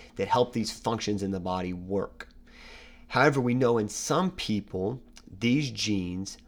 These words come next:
are different, meaning that maybe they're not even there, or maybe there is something on that gene, like a del-, like some kind of deletion or what we call entomere on the gene, which may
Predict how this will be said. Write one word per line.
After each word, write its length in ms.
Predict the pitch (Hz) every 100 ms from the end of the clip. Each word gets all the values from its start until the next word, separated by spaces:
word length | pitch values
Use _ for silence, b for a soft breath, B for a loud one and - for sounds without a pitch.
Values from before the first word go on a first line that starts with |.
| b b -
are 140 | 107
different, 580 | 92 - 98 - - - - b b b
meaning 360 | 104 117 120 110
that 100 | 90
maybe 300 | 95 95 98
they're 240 | 92 92
not 260 | 90 87 87 92
even 320 | 87 85 90
there, 420 | 92 107 160 180 - B B -
or 80 | 104
maybe 320 | 95 98 101
there 260 | 95 95 92
is 140 | 87
something 460 | - 95 98 95 - - -
on 280 | 101 117
that 260 | 120 120 107
gene, 540 | 101 107 117 123 135 - B
like 140 | - -
a 80 | 92
del-, 280 | 95 92 -
like 260 | 95 -
some 220 | - 101
kind 180 | 98 101
of 80 | 95
deletion 880 | 92 90 107 113 - 110 107 104 104 B B - 104
or 540 | 98 95 92 90 - -
what 120 | - 90
we 80 |
call 220 | 98 95 -
entomere 580 | 104 104 107 104 101 98
on 200 | 101 101
the 80 | 98
gene, 440 | 95 95 92 92 - B B B
which 200 | 101 -
may 460 | 107 98 98 98